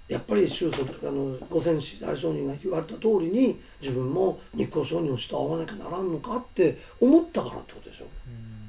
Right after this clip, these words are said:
Speaker 1: 急に思い立って、よし、日光しようって思ったわけじゃないと思うんだよね。ね、そうだ、京都に行こうみたいな。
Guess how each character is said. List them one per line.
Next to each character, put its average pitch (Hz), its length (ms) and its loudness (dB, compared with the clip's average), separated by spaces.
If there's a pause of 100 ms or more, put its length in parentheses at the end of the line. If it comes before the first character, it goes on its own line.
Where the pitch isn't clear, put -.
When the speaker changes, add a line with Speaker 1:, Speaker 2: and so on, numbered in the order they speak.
(760)
Speaker 1:
急 294 280 6
に 269 280 10
思 240 200 10
い - 20 8
立 240 140 6
っ 214 40 6
て、 170 400 8 (240)
よ 254 140 10
し、 - 220 -2 (160)
日 330 260 10
光 220 400 8
し - 160 4
よ 226 240 12
う - 40 -2
っ - 40 -8
て 180 60 6
思 160 140 8
っ 185 40 6
た - 80 12
わ - 60 2
け - 80 -2
じ 196 40 4
ゃ 190 40 6
な 185 80 6
い - 20 -2
と - 100 0
思 165 120 2
う - 20 0
ん - 40 0
だ - 80 -2
よ - 100 0
ね。 220 200 6 (1500)
ね、 254 360 2
そ 254 240 6
う - 20 2
だ、 - 240 -2
京 269 160 10
都 165 140 4
に 147 100 -2
行 - 80 0
こ 180 100 10
う - 60 0
み - 60 -4
た - 100 -8
い - 80 -8
な。 - 80 -8